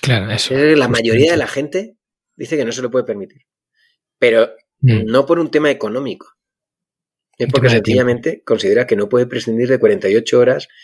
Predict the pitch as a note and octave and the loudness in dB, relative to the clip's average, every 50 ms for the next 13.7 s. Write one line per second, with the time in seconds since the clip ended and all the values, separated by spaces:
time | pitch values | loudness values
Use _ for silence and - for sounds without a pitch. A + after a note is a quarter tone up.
0 | - - - - _ _ _ _ A2 G2+ G2 F#2+ F#2+ F#2 F2 F2 F2 E2+ _ _ | -20 -20 -20 -20 _ _ _ _ -4 -2 -2 -4 -4 -6 -6 -8 -10 -12 _ _
1 | _ - G2+ - B2+ B2 C3+ B2+ - A2+ G2+ - G2 G2 - - _ _ _ _ | _ -10 -2 0 2 2 2 0 -2 -6 -4 -2 -2 -4 -4 -6 _ _ _ _
2 | _ - B2+ B2+ C3+ B2+ - A2 - - A#2 B2+ B2+ - C3+ B2+ D3 D3+ - - | _ 0 2 2 2 2 0 0 0 0 0 0 0 0 2 2 2 0 0 -6
3 | - G#2 G2+ G2+ G2+ G#2 A2 A2+ A2 A#2 A#2 A#2+ A#2 A2+ A2+ A2+ - A2+ A2+ G#2+ | -8 -8 -6 -4 -4 -2 -2 -2 -4 -4 -4 -4 -2 -2 -4 -2 -2 -2 -2 -2
4 | G#2 G#2 A2 G2+ - - - G#2 G2+ F2 - E2+ - _ _ _ - _ - - | -2 -4 -8 -8 -8 -10 -10 -10 -12 -10 -12 -14 -16 _ _ _ -10 _ -4 -4
5 | - - A2 A#2 A2 C3 B2+ C3+ C3+ C3+ C#3+ C#3 B2+ A2 G#2+ A2+ A2+ A#2+ B2 A2+ | -2 0 0 0 0 0 0 0 0 0 0 0 2 0 0 -2 0 -2 -2 -2
6 | - - - - - - - - _ A2+ - B2 B2 - D3 C#3+ - D#3+ D3+ C3 | -4 -8 -10 -12 -16 -20 -20 -16 _ -4 -2 -2 0 0 -2 0 2 2 4 4
7 | - - A#2+ - - A#2 A2+ A2 - A#2+ A#2+ C3 - F3 - - C3+ D#3 F3 C#3+ | 2 0 -2 -2 0 -2 -2 0 2 2 2 2 2 -2 -2 0 0 0 0 0
8 | A2 G2 G#2 G#2 A2 A#2 B2+ B2+ A#2 B2 A2+ - - A2+ G2+ F#2+ F#2+ F2+ - - | -2 -4 -2 -4 -2 -2 -2 0 0 0 -2 0 -2 -2 -2 -2 -4 -8 -6 -6
9 | A2+ G#2 F2+ F2 - A#2+ C3+ C3 C3 A2+ G2+ G2 F#2+ - - G#2 - - - - | -6 -6 -6 -8 -8 -8 -2 0 0 0 0 -2 -8 -8 -8 -10 -10 -10 -20 -20
10 | - _ - G#2+ G2+ F#2+ - A#2 A2+ - - A#2+ A2 G#2 G2 G2 G#2 G#2+ G2+ F#2 | -18 _ -2 -2 -2 2 0 0 0 4 2 2 2 2 -4 -4 -8 -8 -8 -10
11 | F2 F2+ - - _ _ - G#2+ G2 F#2+ F#2+ G2 F#2+ - G#2 G2 - - G2+ F#2+ | -12 -14 -14 -14 _ _ -10 -8 -8 -8 -8 -8 -10 -10 -10 -10 -12 -12 -10 -8
12 | C#3+ A2+ F#2+ F#2 B2 - _ _ _ _ _ _ _ _ _ _ _ _ _ _ | -6 -6 -6 -8 -12 -16 _ _ _ _ _ _ _ _ _ _ _ _ _ _
13 | _ _ _ _ _ _ _ - A#2 G#2+ G2+ A2 B2 | _ _ _ _ _ _ _ -8 -6 -4 -4 -6 -8